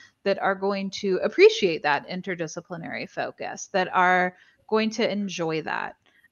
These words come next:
Um, we also wanna see creative thinkers.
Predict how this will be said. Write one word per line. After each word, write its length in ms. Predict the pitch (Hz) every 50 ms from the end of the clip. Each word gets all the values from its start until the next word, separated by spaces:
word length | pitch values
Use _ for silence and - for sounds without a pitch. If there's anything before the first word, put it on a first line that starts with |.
| _ -
Um, 420 | 175 165 156 156 151 156 165 165 - _ _ _ _ _ _
we 140 | - 339 359
also 240 | 359 359 370 349 339
wanna 180 | 320 302 302
see 180 | 294 - 294 254
creative 420 | - - 285 269 262 247 220 208
thinkers. 680 | - - 214 208 233 233 285 311 320 330 339 - -